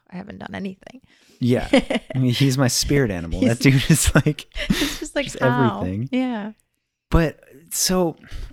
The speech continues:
Speaker 2: I don't know. I, I guess the point that's so interesting to me is just that, like, y-, you keep it, like, you remember the community, you remember what it represents, and it keeps you going.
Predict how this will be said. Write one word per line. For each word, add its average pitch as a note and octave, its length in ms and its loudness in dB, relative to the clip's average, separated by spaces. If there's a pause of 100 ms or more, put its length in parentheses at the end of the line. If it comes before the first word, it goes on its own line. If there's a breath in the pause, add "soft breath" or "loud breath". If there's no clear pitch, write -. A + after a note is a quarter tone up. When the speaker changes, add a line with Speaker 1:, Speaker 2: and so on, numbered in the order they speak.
(460)
Speaker 2:
I G3 80 0
don't A#2+ 120 0
know. F#2 140 -4
I, G#2+ 360 -8
I E3 40 0
guess F3 220 0
the E3 100 0
point C#3+ 420 0
that's A2+ 220 0
so A2 320 2
interesting G2 580 -4
to F#2 100 -10
me F2+ 220 -4
is F2+ 440 -8 (1300)
just A#2+ 300 -2
that, F2+ 260 -4
like, G#2 240 -8
y-, B2 80 -4
you A#2 220 -4
keep B2 340 -4
it, A2+ 100 -4
like, A2 240 -6 (120)
you A#2+ 160 -2
remember A#2 440 4
the A2+ 100 0
community, F2 440 -6
you F2+ 160 -6
remember G2 840 -2
what A2 280 -4
it G2 140 -6
represents, G2+ 720 -4
and F#2+ 100 -4
it - 80 -14
keeps - 300 -6
you G2+ 100 -6
going. A2 480 -6